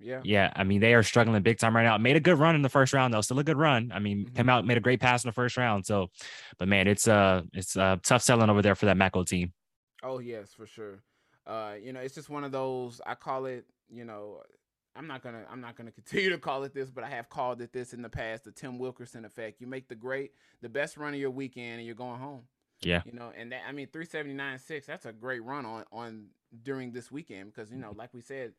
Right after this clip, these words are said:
Speaker 1: at
Speaker 2: Mm-hmm.
Speaker 1: this point, it was one, two, three, four, five. There had only been five seventies run
Speaker 2: Mm-hmm.
Speaker 1: at, when these two cro-, uh, pulled the chute. So,
Speaker 2: Mm-hmm.
Speaker 1: tough break for the Matco team, uh, but they'll be back.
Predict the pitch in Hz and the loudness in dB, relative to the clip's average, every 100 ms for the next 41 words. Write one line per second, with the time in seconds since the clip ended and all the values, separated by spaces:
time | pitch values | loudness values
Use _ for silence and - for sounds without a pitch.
0 | _ - - - 196 - 147 143 131 139 | _ -8 -2 -2 -4 -8 -12 -8 -8 -6
1 | 139 123 135 156 151 - 160 151 143 139 | -8 -10 -12 -12 -14 -14 -14 -12 -14 -16
2 | _ _ _ - 160 156 139 - 151 160 | _ _ _ -16 -14 -12 -14 -8 -6 -4
3 | 127 120 139 _ _ _ _ _ _ _ | -6 -8 -16 _ _ _ _ _ _ _
4 | _ _ _ _ _ 151 139 139 131 143 | _ _ _ _ _ -8 -8 -8 -8 -10
5 | 135 147 180 156 156 156 147 135 - 139 | -8 -6 -4 -6 -6 -8 -10 -12 -8 -6
6 | 135 127 143 165 120 117 107 131 170 85 | -6 -8 -12 -12 -12 -16 -14 -14 -14 -16
7 | 101 _ _ 92 98 95 120 135 139 139 | _ _ _ -4 -2 -2 -6 -12 -12 -14
8 | - 135 - 117 117 120 156 131 117 - | -14 -14 -12 -12 -10 -12 -12 -12 -14 -16
9 | 123 92 120 101 - 90 87 - _ _ | -18 -18 -18 -16 -8 -6 -6 -10 _ _
10 | - 190 190 143 151 147 - 131 131 127 | -10 -6 -6 -6 -6 -6 -8 -10 -8 -8
11 | 127 131 120 - 135 127 123 123 127 _ | -10 -10 -12 -12 -14 -12 -12 -14 -18 _
12 | _ 117 117 117 113 98 127 120 _ _ | _ -12 -10 -8 -10 -10 -10 -10 _ _
13 | _ _ _ _ _ _ _ _ 80 131 | _ _ _ _ _ _ _ _ -12 -8
14 | 170 196 226 165 | -6 -4 -4 -6